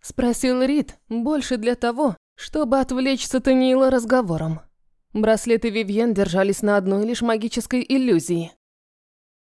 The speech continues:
Комната не препятствовала магии ускользающей, так как Вивьен и не обладала ею в стандартном понимании. «Вот-вот, ты всегда вернёшься обратно,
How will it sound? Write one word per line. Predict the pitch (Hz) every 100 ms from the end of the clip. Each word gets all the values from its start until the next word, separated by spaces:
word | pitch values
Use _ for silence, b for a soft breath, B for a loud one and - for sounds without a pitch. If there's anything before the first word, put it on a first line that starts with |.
| -
Комната | 247 277 269 269
не | 262 269
препятствовала | 262 277 285 - 254 240 262 254
магии | 269 254 262 -
ускользающей, | 254 - 240 233 240 302 170 - 170 160 _ _ _ _
так | 233 -
как | 226 214
Вивьен | 220 240 214 254
и | 233 240
не | 240
обладала | 226 214 220 220 247 190
ею | 170 180 170
в |
стандартном | - 190 190 190 202 196
понимании. | 208 220 226 165 160 160 160 _ _ _ _ _ _ _ _ _ _ -
«Вот-вот, | 196 233 220 233 - 311 294 185 170 240 - - _ _ _ _
ты | 180 160
всегда | 147 - 175 170 151 160
вернёшься | 214 269 247 214 - 196 175
обратно, | 160 151 185 220 156 143